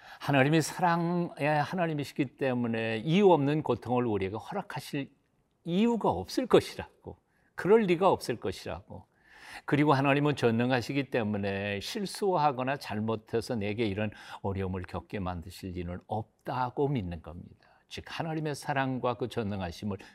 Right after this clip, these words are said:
믿으라는 것이고요. 두 번째는,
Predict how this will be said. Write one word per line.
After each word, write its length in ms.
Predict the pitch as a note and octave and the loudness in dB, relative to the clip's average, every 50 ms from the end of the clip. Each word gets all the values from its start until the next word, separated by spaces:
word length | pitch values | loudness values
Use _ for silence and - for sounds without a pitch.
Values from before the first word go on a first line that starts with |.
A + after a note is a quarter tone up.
| _ _ - | _ _ -8
믿으라는 680 | G#2+ F#2 G#2+ A2+ A#2 C#3 D3 B2+ A2+ F#2+ F2 E2+ E2+ | -4 0 0 2 4 4 4 4 4 2 0 -4 -8
것이고요. 460 | - - - - - - - F#2+ F2+ F2+ G2+ G#2 - _ _ _ _ _ _ _ _ _ _ _ _ _ _ _ _ - - _ _ - | -10 -10 -12 -12 -14 -12 -10 -10 -10 -10 -10 -12 -14 _ _ _ _ _ _ _ _ _ _ _ _ _ _ _ _ -20 -20 _ _ 2
두 120 | - D#3 | 4 4
번째는, 1000 | D3 F3 F3+ D#3 - - - - A2 F2+ F2 F#2 F2+ F#2 F#2 F#2 F#2+ F#2 F#2+ G#2 | 6 6 6 4 2 0 0 2 2 2 2 0 0 0 -2 -2 -4 -6 -6 -8